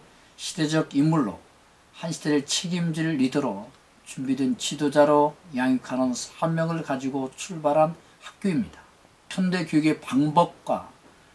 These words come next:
교육 기구는 좋아지고 있는데 우리 자녀들은 왜 점점 더 언행이 거칠어가며 부모와 어른들 그리고 교사들에게 불순종하여 제멋대로 살고 더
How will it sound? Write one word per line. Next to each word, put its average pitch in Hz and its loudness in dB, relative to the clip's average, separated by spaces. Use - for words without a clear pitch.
교육 165 2
기구는 147 -2
좋아지고 156 0
있는데 110 2
우리 151 2
자녀들은 147 2
왜 127 0
점점 151 2
더 139 -4
언행이 139 4
거칠어가며 147 -2
부모와 165 6
어른들 135 4
그리고 151 -2
교사들에게 147 4
불순종하여 165 -2
제멋대로 151 0
살고 170 -4
더 190 2